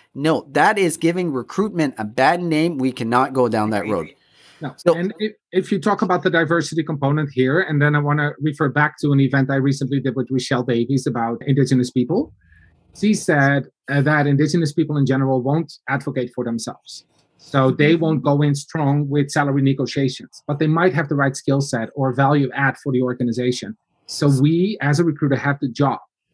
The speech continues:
Speaker 2: that if we want a more inclusive, diverse workforce, we gotta advocate for them. And if you're just pulling things away from them to just make yourself look better, you're not in the right profession,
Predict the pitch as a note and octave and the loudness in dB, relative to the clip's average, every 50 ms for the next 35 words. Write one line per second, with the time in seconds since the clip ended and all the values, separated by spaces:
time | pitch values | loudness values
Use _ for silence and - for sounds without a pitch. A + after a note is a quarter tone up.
0 | _ _ _ C3 C3 D3 C#3+ C3+ F3 G3 G#3+ G3 F3+ E3 D#3+ D3+ D3 - D#3 E3 | _ _ _ 0 0 2 2 4 2 2 2 2 0 0 0 -2 -2 -2 -2 0
1 | E3+ F3 F3+ E3+ - D#3+ D3+ D3 - F3+ E3+ D#3+ - - D3 C#3+ D3 C3+ C3 D3+ | 0 0 -2 -2 -2 -4 -4 0 0 0 0 2 0 -2 -2 -2 -2 -2 -2 0
2 | C#3+ D3 C#3+ - - C3+ B2+ C3+ C#3 - - G3+ G#3+ C4 B3+ - - _ _ _ | -2 -2 -4 -4 -4 -4 -4 -4 -6 -8 -8 -6 -6 -6 -8 -10 -14 _ _ _
3 | _ C3+ C#3 F3+ F3+ E3+ D3 D3 C#3+ - - - B2+ - - - - C3 B2 A#2 | _ 0 2 2 2 2 0 -2 -2 -4 -6 -8 -8 -8 -10 -8 -4 -4 -4 -4
4 | - - - B2+ B2+ B2 A2+ G2 - - _ _ _ _ _ _ _ _ _ - | -6 -6 -4 -4 -2 -2 -4 -6 -10 -18 _ _ _ _ _ _ _ _ _ 0
5 | C3+ C#3+ C#3+ C#3+ C#3+ F3+ F3 D3 C#3+ - E3 D#3 D3 - _ - D#3+ D#3+ D3 C#3 | 2 2 2 2 2 0 0 0 0 -2 -2 -2 -2 -6 _ -4 -2 -2 -2 0
6 | C#3+ D#3 C#3+ C#3 C#3+ B2 G2+ A#2 C3 D3 C#3 - F#3+ E3+ E3 F3 F3+ G#3+ C4 B3 | 0 0 0 0 0 -2 -2 -2 -2 -2 -2 -2 -4 -4 -2 0 2 2 0 0
7 | - - D3 C#3+ C#3+ C#3 C#3+ - - D3+ D#3 D3 - C#3 B2 - C#3+ D3+ D3+ F3+ | 0 -4 -2 0 0 -2 -2 -4 -4 -4 -4 -2 -4 -4 -4 -2 -2 -2 -2 -2
8 | F#3 - - E3+ E3 F3+ G#3+ B3+ D4 - _ _ _ _ _ _ _ _ _ - | -4 -2 -2 -2 -2 0 -2 -2 -4 -6 _ _ _ _ _ _ _ _ _ -2
9 | D3 F#3 F#3+ F3 E3 D3 C3+ C3 B2+ B2 A#2 B2 A2+ A2 - B2+ A#2 - A2 G#2 | 2 2 4 4 2 0 0 0 0 0 -2 -2 -4 -4 -6 -10 -10 -10 -10 -10
10 | - - G#2+ G2+ | -10 -12 -14 -14